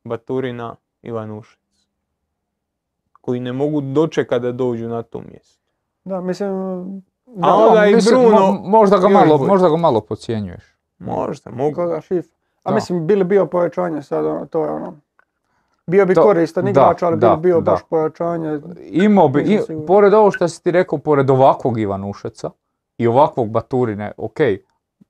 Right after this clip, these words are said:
Speaker 3: ako uzmemo onu Baturinu s početka sezone, kojeg isto moraš trpiti,
Speaker 2: I,
Speaker 3: čekat,
Speaker 2: i
Speaker 3: ok.
Speaker 2: potencijal koji
Speaker 3: I potencijal,
Speaker 2: jer nije
Speaker 3: ok,
Speaker 2: gotov.
Speaker 3: ali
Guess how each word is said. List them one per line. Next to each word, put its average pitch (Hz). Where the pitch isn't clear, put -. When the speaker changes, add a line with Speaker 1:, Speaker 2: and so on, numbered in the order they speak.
Speaker 3:
ako 107
uzmemo 127
onu 127
Baturinu 117
s -
početka 113
sezone, 120
kojeg 110
isto 120
moraš 113
trpiti, 113
Speaker 2:
I, -
Speaker 3:
čekat, 175
Speaker 2:
i 165
Speaker 3:
ok. 190
Speaker 2:
potencijal 165
koji 151
Speaker 3:
I 151
potencijal, 120
Speaker 2:
jer 156
nije 165
Speaker 3:
ok, -
Speaker 2:
gotov. 101
Speaker 3:
ali 101